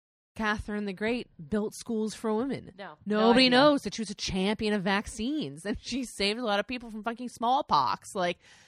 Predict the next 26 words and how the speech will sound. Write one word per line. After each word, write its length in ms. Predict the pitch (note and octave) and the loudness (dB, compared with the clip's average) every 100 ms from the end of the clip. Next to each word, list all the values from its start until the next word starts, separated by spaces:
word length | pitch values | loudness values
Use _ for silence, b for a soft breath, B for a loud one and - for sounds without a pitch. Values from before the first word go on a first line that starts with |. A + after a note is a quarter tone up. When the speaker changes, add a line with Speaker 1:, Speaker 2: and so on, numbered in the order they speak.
| b b _ _ _ _ _ _ _ _ _ _ | b b _ _ _ _ _ _ _ _ _ _
Speaker 1:
people 360 | G3+ G#3 G#3+ | -8 -4 -4
just 360 | F#3+ F#3 F3 - | -2 -2 -4 -4
know 380 | F3 C#3+ C3 C#3 _ _ _ _ _ _ _ _ _ _ _ | -6 -4 -6 -10 _ _ _ _ _ _ _ _ _ _ _
that, 120 | E3+ E3 | -8 -6
like, 160 | E3 _ _ | -6 _ _
she 140 | - | -10
was 100 | F3 | -10
a 60 | C#3+ - - | -10 -14 -16
slut 160 | D#3+ D#3+ | -6 -6
with 80 | - | -4
a 40 | E3 | -12
horse. 480 | C3+ B2+ - - - _ _ _ | -12 -14 -14 -18 -20 _ _ _
Speaker 2:
Man. 180 | F#3 G3 E3 _ _ _ _ _ _ _ _ - | -20 -20 -20 _ _ _ _ _ _ _ _ -12
Speaker 1:
Yeah. 280 | E3+ D3+ C#3+ _ _ _ _ | -8 -8 -12 _ _ _ _
Speaker 2:
That's 200 | F3+ E3 | -16 -14
insane. 500 | D3+ C#3+ D3+ C#3 C#3 | -20 -18 -14 -14 -14
Speaker 1:
And 140 | C4+ D#4 | -6 -4
then 120 | F4+ | -2
we 100 | E4 | -4
think 200 | D#4 C#4+ | -6 -6
about 200 | C#4 B3+ | -4 -4
Carrie 240 | - C4+ | -2 -4
Fisher, 320 | C4 G3 - F3 | -4 -10 -10 -14
too. 320 | - G#3 B2+ B B | -8 -8 -8 B B
Carrie 280 | - B3+ B3+ | -10 -4 -4
Fisher, 460 | - D#4 - F3+ | -4 -8 -4 -6